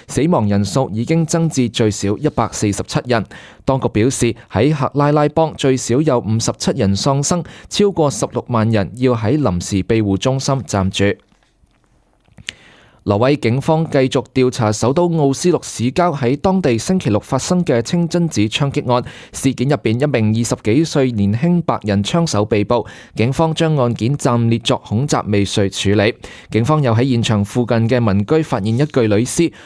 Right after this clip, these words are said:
相信係槍手嘅十七歲繼妹。挪威首相索爾貝格就話，事件係對挪威穆斯林嘅直接攻擊。奧斯陸警官斯高特就表示，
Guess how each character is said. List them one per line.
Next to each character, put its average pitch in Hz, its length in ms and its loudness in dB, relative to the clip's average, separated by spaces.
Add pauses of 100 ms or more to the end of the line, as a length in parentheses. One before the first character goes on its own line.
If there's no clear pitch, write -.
相 185 240 0
信 127 220 -2
係 110 200 0
槍 165 300 0
手 113 260 0
嘅 113 160 2
十 104 240 -4
七 - 160 -2
歲 107 320 -2
繼 95 240 0
妹。 98 300 2 (400)
挪 104 160 2
威 135 160 2
首 113 260 0
相 123 300 0
索 120 180 -4 (140)
爾 107 140 -8
貝 123 300 2
格 120 140 -2
就 117 160 -2
話， 120 180 0 (200)
事 - 180 -2
件 156 220 0
係 127 240 0
對 139 220 2
挪 101 180 2
威 170 200 2
穆 143 140 0
斯 - 180 -4
林 160 100 2 (120)
嘅 110 200 0
直 - 200 -2
接 117 100 -2 (120)
攻 160 240 0
擊。 170 160 0 (320)
奧 123 180 0
斯 151 140 -2
陸 139 240 2
警 113 240 0
官 160 240 0
斯 165 320 0
高 165 180 0
特 123 180 -2
就 113 200 0
表 107 180 2
示， 123 240 -2